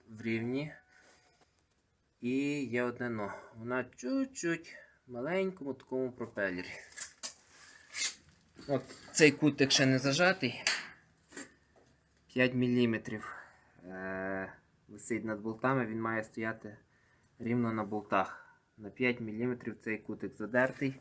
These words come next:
Зараз буду пробувати оцю сторону трошки відтягнути, е, щоб звільнити підрамник, щоб можна було його зняти. І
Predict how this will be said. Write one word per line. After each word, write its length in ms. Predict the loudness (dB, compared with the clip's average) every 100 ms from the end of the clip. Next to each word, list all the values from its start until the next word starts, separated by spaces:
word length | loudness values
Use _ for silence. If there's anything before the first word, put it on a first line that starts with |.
| -14 -16 -18 _ _ _ _ _ _ _ _ _ _ _ _ _ _ _ _ _ _ _ _
Зараз 340 | 4 6 6 4
буду 180 | -2
пробувати 580 | 0 2 4 4 4 4
оцю 380 | 2 -2 -4 -4
сторону 440 | 2 2 4 0
трошки 420 | 0 0 2 0 -2
відтягнути, 800 | -4 0 0 2 0 0 -2 -4 -12 _ _ _ _ -20 _ _ _ _ _ _ _ _ _ _
е, 500 | 0 4 4 4 2 -2 -12 -8
щоб 440 | 0 2 2 2 4 6 8 8
звільнити 520 | 6 4 4 4 0
підрамник, 500 | 0 4 6 8 6
щоб 180 | 4 0
можна 260 | 0 0 2
було 140 | 2
його 140 | 2
зняти. 440 | 2 0 0 -4 -6
І 420 | -2 2 4 2